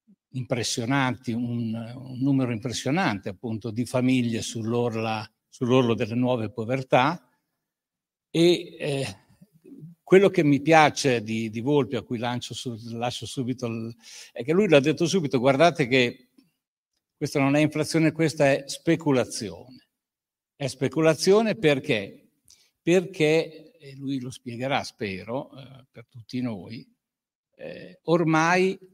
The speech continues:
c'è un, un aspetto della, di questo capitalismo che tutti vogliono riformare e che nessuno riforma, perché tutti vogliono riformare il sistema, nessuno in realtà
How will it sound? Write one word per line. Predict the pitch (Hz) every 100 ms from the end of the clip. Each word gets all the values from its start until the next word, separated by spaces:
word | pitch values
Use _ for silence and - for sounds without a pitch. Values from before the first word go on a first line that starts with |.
| _
c'è | - - 135 139
un, | - 110 160 - - _ _ _ _ _ _ _ -
un | 131
aspetto | 123 - - 147 - _ 127 113
della, | 107 113 110 110 113 123 - _ _ _ _
di | _ 123
questo | - 139 - -
capitalismo | 135 135 123 131 151 131 123
che | 127 117
tutti | 160 - 127
vogliono | 127 131 123 120
riformare | 113 110 117 120 139 135
e | 110
che | -
nessuno | 113 104 - 123 117
riforma, | 107 98 127 98 90 101 131
perché | 131 113 - - _ _ _
tutti | - 170 -
vogliono | 110 - 143 127
riformare | 123 120 139 123 127 123
il | 110
sistema, | - 127 131
nessuno | 123 170 147 143 131 - 151 120 - - _
in | 131 123
realtà | 120 120 113 139 117